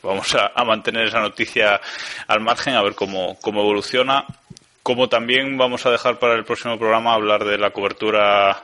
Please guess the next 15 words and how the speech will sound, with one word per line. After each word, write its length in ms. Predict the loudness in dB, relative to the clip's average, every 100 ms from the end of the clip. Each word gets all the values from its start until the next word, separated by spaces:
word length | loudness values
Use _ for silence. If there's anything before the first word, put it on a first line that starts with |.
| -10
en 140 | -8
España 500 | -8 -4 -2 0 0
de, 240 | -2 -4 -6
de 120 | -4 -4
la 80 |
Fórmula 380 | -4 -6 -4 0
uno. 320 | 0 0 -2 -4 -16 -18 -18 -4
Ha 80 | -2
habido 200 | 0 -2
algunas 1000 | -2 -4 -2 0 2 2 0 0 0 -2
noticias, 520 | -6 -8 -6 -6 -6
parece 280 | -4 -4 -6
que 60 |
se 180 | -6 -2
va 440 | 2 2 2 -2